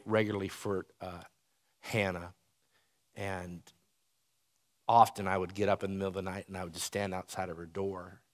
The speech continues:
in our home and pray for her. And one night, I was prompted to open the door and,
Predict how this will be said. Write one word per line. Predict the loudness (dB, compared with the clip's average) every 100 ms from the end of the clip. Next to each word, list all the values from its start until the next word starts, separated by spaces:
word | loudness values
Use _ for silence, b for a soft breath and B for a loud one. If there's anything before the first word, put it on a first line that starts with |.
| _ _ _ _ _ _ _ _ _ _
in | -8
our | -8
home | -6 -6 -8 -18 _ -18
and | -14
pray | -4 -4
for | -4 -10
her. | -16 -16 _ _ _ _ _ _ _ _ _ _ _ _ _ _ _ _ _ _ _ _ _ _ -18 -18 _ _ _ _ _ _ _
And | -8 -4 -2
one | 4
night, | 8 8 4 -2 _ _ _ _ _ _ _ _ _ -10
I | -8
was | 2
prompted | 4 4 0 0
to | 6
open | 6 6 2
the |
door | 2 0 2 2 2 -4 _ _ _ _ _ _ _ _ _ _ _ -2
and, | -2 -2